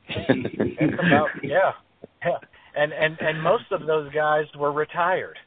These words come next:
of the fifty that were in there. So, yeah.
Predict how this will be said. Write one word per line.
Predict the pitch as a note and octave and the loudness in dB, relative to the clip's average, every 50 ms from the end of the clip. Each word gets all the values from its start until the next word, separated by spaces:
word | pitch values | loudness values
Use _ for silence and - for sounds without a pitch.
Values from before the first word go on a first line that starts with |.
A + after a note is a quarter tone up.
| _ _ | _ _
of | - B2+ C3 B2+ | -12 -12 -10 -10
the | B2 - - - - - - - - | -12 -12 -12 -14 -18 -18 -20 -20 -18
fifty | - C#3 C3+ | -16 -14 -10
that | A#2 B2 A#2+ - | -8 -8 -8 -8
were | A#2 A#2+ | -6 -6
in | A#2 A2 A2 | -6 -2 -2
there. | A#2+ A#2 - G2 - G2+ - | -2 -2 -2 -4 -12 -12 -12
So, | G2+ A2 G#2 G2+ F#2+ F#2 - _ - _ - - - - - - - _ - | -12 -12 -12 -12 -14 -16 -20 _ -20 _ -12 -12 -12 -12 -14 -18 -20 _ -12
yeah. | B2 C3+ D3+ C3+ G#2 | -10 -8 -8 -8 -10